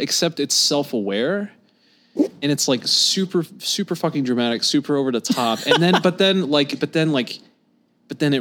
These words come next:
Speaker 1: reels it in. It still somehow makes, like, the emotional moments still, like, have impact. So you're not just like,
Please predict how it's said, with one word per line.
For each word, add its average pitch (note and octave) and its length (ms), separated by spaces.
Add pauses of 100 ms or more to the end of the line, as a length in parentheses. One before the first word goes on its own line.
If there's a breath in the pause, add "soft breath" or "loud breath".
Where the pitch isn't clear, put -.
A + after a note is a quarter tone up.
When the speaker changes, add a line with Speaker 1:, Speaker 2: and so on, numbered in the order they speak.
Speaker 1:
reels C#3+ 300
it C3+ 80
in. C3+ 120
It A#2 120
still - 240
somehow D3 380
makes, B2+ 420
like, A#2 200
the C3 100
emotional C3+ 460
moments E3+ 420
still, C3+ 400
like, C3+ 140
have A2 180
impact. E3+ 480
So - 100
you're A#2+ 80
not A2+ 220
just - 180
like, G2+ 140